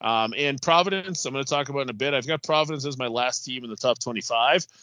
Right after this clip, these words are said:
um, which a lot of people that are listening to this might be shocked by that, but I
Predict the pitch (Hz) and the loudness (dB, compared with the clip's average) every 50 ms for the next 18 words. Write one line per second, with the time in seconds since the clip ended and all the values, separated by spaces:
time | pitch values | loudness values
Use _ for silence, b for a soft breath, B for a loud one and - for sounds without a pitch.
0 | b b b - 101 110 107 107 104 104 104 113 120 117 110 - - 98 98 113 | b b b 0 2 4 4 4 4 2 2 2 0 0 0 -2 -2 0 0 2
1 | 113 120 123 127 127 139 131 123 120 117 113 110 120 123 - 123 120 120 131 139 | 2 2 2 2 0 -2 -2 0 2 0 0 0 -2 -2 -2 -2 -4 -4 -4 -4
2 | 131 120 113 110 127 117 - 123 127 151 - - 107 101 101 101 98 - 98 98 | -2 -4 -4 -4 -4 -2 2 2 2 2 2 0 0 2 2 2 2 2 -2 -2